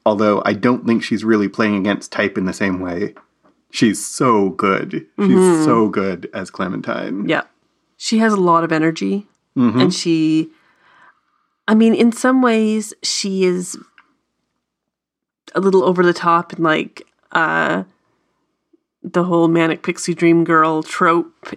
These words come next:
Speaker 2: is her. But she's also feels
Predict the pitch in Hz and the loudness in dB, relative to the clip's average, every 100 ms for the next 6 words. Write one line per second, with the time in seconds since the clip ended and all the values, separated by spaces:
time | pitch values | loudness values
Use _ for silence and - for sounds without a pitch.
0 | _ 180 156 156 - 175 165 180 208 - | _ -2 -2 -6 -4 0 0 0 -2 -8
1 | _ - - _ 226 220 - 226 240 254 | _ -20 -20 _ 0 0 0 2 0 0
2 | 277 247 247 233 - - - 190 190 190 | 0 2 2 -2 -4 -8 -4 0 2 2
3 | 185 180 - - | 0 -2 -10 -16